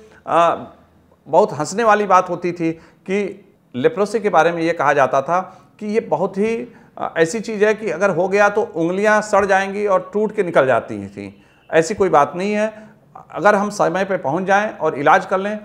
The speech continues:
तो कुछ भी नहीं होता है। ये कहा जाता था कि लेप्रोसी बहुत भयंकर कांटाजीजस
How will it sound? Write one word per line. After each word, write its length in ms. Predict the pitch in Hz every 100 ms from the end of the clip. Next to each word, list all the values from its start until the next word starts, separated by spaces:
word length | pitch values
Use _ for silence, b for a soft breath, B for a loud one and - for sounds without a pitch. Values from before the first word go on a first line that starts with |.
| - -
तो 100 | 196
कुछ 240 | 202 -
भी 120 | 160
नहीं 180 | 185 160
होता 360 | 131 110 107 95
है। 280 | 95 90 b b b
ये 100 | 175
कहा 180 | 208 208
जाता 280 | 202 202 202
था 140 | 214
कि 160 | 214 220
लेप्रोसी 420 | 151 156 175 214
बहुत 260 | 135 190 -
भयंकर 440 | 135 180 208 226 214 - - -
कांटाजीजस 800 | 175 185 175 170 156 147 -